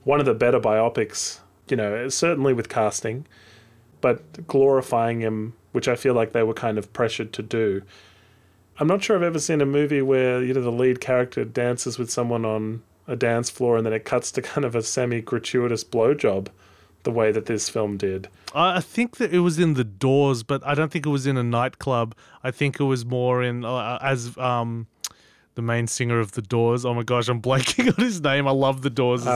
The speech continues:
Speaker 1: is it
Speaker 2: well.
Speaker 1: Morrison?
Speaker 2: Yeah, Morrison. And he, as he's singing a song, I think he's getting a, a, a, a blowjob by, um, uh, his, his wife at the time while he's singing the song. <laughs>
Speaker 1: Um, you know, I really liked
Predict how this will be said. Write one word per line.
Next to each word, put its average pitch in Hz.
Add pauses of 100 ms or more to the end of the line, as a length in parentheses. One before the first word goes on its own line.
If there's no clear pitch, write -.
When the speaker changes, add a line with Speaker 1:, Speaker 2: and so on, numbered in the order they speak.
Speaker 1:
is 123
it 123
Speaker 2:
well. 117
Speaker 1:
Morrison? 165
Speaker 2:
Yeah, 147
Morrison. 135
And 135
he, 147
as 139
he's 135
singing 135
a 120
song, 123
I 120
think 123
he's 127
getting 117
a, 113 (440)
a, 143
a, 135
a 131
blowjob 123
by, 117
um, 113 (220)
uh, 117
his, 113
his 110
wife 113
at 123
the 120
time 113 (260)
while 120
he's 117
singing 117
the 107
song. 113
<laughs> -
Speaker 1:
Um, 143
you 175
know, 147
I 139
really 156
liked 131